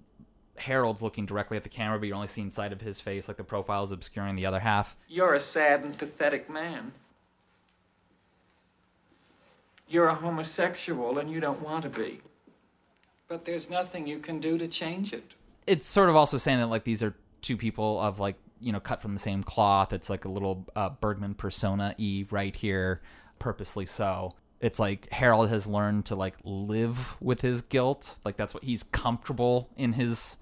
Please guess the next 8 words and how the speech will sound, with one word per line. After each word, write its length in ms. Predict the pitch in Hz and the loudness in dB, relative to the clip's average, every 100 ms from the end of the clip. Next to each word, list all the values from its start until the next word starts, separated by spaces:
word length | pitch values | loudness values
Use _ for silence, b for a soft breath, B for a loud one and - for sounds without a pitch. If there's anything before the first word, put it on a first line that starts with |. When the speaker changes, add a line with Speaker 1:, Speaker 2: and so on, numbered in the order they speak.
| - - | -16 -6
Speaker 1:
trauma 400 | - 127 113 113 | 6 8 10 8
and 200 | 110 107 | 6 4
his 280 | 110 98 - 117 | 2 0 -4 -4
anxieties, 840 | 110 101 98 107 113 113 113 - B B B B - | -2 0 0 0 0 0 0 -4 B B B B 4
uh, 240 | 107 95 | 6 8
where 140 | 101 107 | 6 6
Michael's 440 | 107 104 110 95 | 6 6 2 0
still 420 | - 110 92 90 | 0 -2 -2 -4